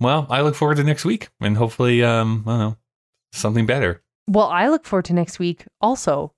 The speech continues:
Speaker 2: to hear something better and
Speaker 1: Mm.
Speaker 2: perhaps more local.
Speaker 1: True. <laughs> Yes. Let's, fingers crossed.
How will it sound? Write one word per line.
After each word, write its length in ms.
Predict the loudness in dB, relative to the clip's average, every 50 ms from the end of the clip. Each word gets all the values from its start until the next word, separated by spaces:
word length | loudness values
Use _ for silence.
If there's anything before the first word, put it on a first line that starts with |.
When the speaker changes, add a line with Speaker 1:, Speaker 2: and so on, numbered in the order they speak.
| _ _ 0
Speaker 2:
to 100 | 0 0
hear 420 | 2 2 0 0 -2 -4 -6 _ -12
something 580 | -6 -4 -4 -2 -2 -4 -4 -4 -6 -8 -8 -4 -2
better 280 | 0 0 0 0 -4 -6 -4
and 120 | -4 -4 -2
Speaker 1:
Mm. 20 |
Speaker 2:
perhaps 440 | -2 -2 -2 -2 -2 -2 -2 -2 0
more 180 | 2 2 2 2
local. 420 | 2 2 0 0 0 -4 -6 -6 -8 _ _ _ _ _ _ _
Speaker 1:
True. 380 | -6 -4 -2 0 0 0 0 -2
<laughs> 20 |
Yes. 380 | -2 -2 -4 -4 -6 -6 -6 -4 -4 -4
Let's, 260 | -4 -4 -4 -4 -4 -4 -6 -6 -6 -10 -8 -4
fingers 320 | -2 0 0 0 0 0 0
crossed. 480 | 0 0 2 0 -2 -4 -8 -10 -10